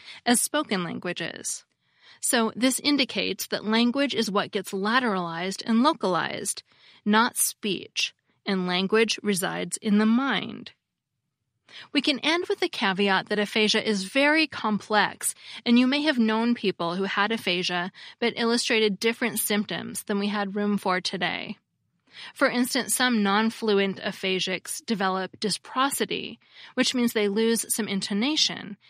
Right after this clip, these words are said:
and speak more monotone than is normal. Some aphasics simultaneously develop actual speech production impairment, which leads them to struggle with pronunciation,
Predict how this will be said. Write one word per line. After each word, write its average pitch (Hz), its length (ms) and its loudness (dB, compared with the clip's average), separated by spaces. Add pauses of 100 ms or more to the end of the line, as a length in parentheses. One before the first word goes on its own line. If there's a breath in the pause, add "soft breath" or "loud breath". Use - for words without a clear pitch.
(160 loud breath)
and 226 100 2
speak - 320 -2
more 190 180 0
monotone 220 880 -2 (100)
than 196 160 0
is 190 160 -2
normal. 175 540 -8 (800 loud breath)
Some 233 220 2
aphasics 226 640 0
simultaneously 220 920 0
develop 196 480 -2 (320 loud breath)
actual 233 400 2
speech - 600 -4
production 233 640 0
impairment, 180 720 -6 (440 loud breath)
which 240 240 2
leads 240 280 -2
them 233 160 0
to 208 80 0
struggle 220 440 0
with 190 240 -4
pronunciation, 202 1080 -2